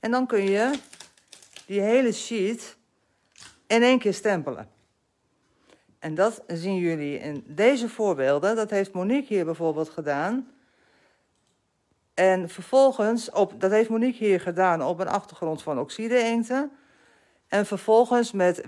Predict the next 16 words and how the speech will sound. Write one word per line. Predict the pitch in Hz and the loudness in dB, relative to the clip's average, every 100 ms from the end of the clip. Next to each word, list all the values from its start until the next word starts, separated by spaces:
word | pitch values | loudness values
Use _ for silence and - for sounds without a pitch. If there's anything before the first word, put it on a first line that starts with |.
| 156 | 2
witte | 196 220 | 4 4
embossingpoeder | 208 180 170 170 160 139 147 143 143 - _ _ _ _ _ _ | -2 -2 -2 -2 -6 -6 -4 -2 -2 -6 _ _ _ _ _ _
geëmbost. | - 196 - 196 160 151 - - _ _ _ _ _ _ _ _ _ _ _ _ _ _ _ _ _ _ _ _ _ _ _ _ _ _ _ _ _ _ _ _ _ _ _ _ _ _ _ _ _ _ _ | -6 -4 -2 2 2 2 -4 -16 _ _ _ _ _ _ _ _ _ _ _ _ _ _ _ _ _ _ _ _ _ _ _ _ _ _ _ _ _ _ _ _ _ _ _ _ _ _ _ _ _ _ _
Het | _ 185 | _ -8
kleine | 208 208 180 | 0 2 4
hamstertje | 170 233 233 233 - 233 226 | 2 0 -2 -8 0 0 0
erbovenop. | - 175 170 165 165 - 247 269 | -4 0 2 2 2 0 0 -2
En | - 180 170 165 | -4 0 0 -2
Monique | 170 180 220 233 | -6 -4 -2 -2
heeft | 202 202 | -4 -4
hier | 202 196 185 185 - _ _ _ | -2 0 0 -2 -16 _ _ _
als | 160 170 - | -4 -4 -4
sneeuw | 196 190 190 127 - | -4 0 0 -2 -4
de | 151 160 156 151 151 | 0 2 2 0 -4
snowmarker | - - 196 175 151 131 139 147 | -12 2 4 6 4 0 -2 -8
gebruikt. | 147 131 123 123 - | -6 -2 -2 -4 -10